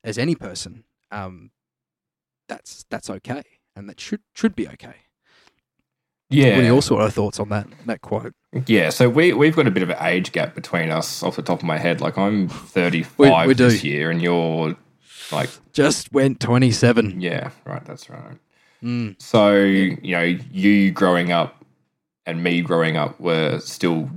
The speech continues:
Speaker 2: different times. And so when I was
Speaker 1: Absolutely.
Speaker 2: growing up, it was, you know, it was the same thing. Like, it was definitely, you, you can't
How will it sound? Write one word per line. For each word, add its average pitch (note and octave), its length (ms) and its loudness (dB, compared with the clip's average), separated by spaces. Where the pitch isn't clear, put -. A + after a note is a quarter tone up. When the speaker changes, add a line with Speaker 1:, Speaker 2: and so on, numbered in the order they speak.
Speaker 2:
different D#2 540 -8
times. D#2+ 480 -2
And D#2+ 100 -10
so E2 400 -2
when F2+ 300 -2
I E2+ 220 2
was F2 180 0
Speaker 1:
Absolutely. - 180 -4
Speaker 2:
growing D#2+ 240 -2
up, - 240 -8
it D#2+ 160 -6
was, D#2+ 640 -8
you E2+ 100 -10
know, C#2+ 260 -10
it G#2 80 -4
was A2+ 100 2
the A2 80 0
same A2+ 260 0
thing. F2 300 -2
Like, C#2+ 180 -4
it E2+ 100 -12
was E2 100 -10
definitely, D#2+ 500 -4
you, E2 320 -8
you D#2 140 -14
can't D2+ 420 -6